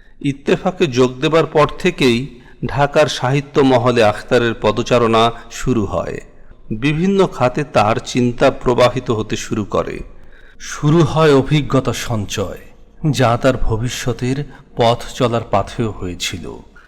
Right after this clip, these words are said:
আস্তে আস্তে তার মধ্যে অজস্র বিষয়ে চিন্তা চেতনার উন্মেষ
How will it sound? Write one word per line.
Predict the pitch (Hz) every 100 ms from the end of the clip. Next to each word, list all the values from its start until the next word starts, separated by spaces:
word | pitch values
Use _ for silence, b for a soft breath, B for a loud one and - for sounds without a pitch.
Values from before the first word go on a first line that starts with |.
| B B B
আস্তে | 117 - - 127
আস্তে | 104 - - 127
তার | 110 110
মধ্যে | 110 107 107 131 131 - B B
অজস্র | 117 120 143 151 - 170
বিষয়ে | 120 107 - 127 120
চিন্তা | - 110 107 123
চেতনার | - 113 107 107 107 117 B B -
উন্মেষ | 127 120 120 120